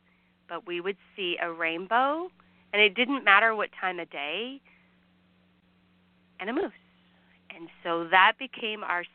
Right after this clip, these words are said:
sign and symbol for things were gonna work out. Might be bumpy, scary, all of that, but it would work out. Even now, when I see a rainbow,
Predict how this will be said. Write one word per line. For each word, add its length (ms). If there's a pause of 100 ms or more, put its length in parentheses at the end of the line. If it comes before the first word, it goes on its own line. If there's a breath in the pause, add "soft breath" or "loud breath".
sign 600
and 240 (120)
symbol 380
for 100
things 300
were 80
gonna 180
work 220
out. 240 (1000 soft breath)
Might 180
be 120
bumpy, 440 (120)
scary, 480
all 180
of 140
that, 220 (160)
but 120
it 140
would 160
work 300
out. 260 (680 soft breath)
Even 340
now, 340
when 200
I 160 (100)
see 120
a 80
rainbow, 680